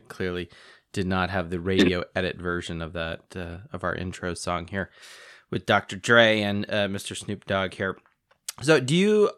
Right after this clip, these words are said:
Speaker 1: like, let me ask you this question, 'cause this is kinda, and maybe this is the question for everybody. Would your opinion going into this S C game change?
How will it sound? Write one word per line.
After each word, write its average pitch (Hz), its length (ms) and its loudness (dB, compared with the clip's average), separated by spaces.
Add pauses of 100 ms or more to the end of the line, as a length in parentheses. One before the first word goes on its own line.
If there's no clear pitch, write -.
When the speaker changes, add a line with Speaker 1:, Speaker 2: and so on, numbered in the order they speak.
Speaker 1:
like, 147 280 6
let 165 140 4
me 214 100 4
ask 208 180 2
you 170 60 2
this 135 160 -2
question, 110 380 0
'cause 110 320 -4
this 120 180 -4
is 107 140 -6
kinda, 104 260 -4
and 113 120 0
maybe 131 140 2
this 110 180 -2
is - 40 -14
the 98 100 -8
question 92 320 -6
for 95 100 -8
everybody. 90 380 -6 (1600)
Would 139 280 0
your 202 220 6
opinion 175 520 0
going 135 280 4
into 120 240 -4
this 104 260 -4
S 113 220 -2
C 117 240 -4
game 92 400 -2
change? - 1040 -8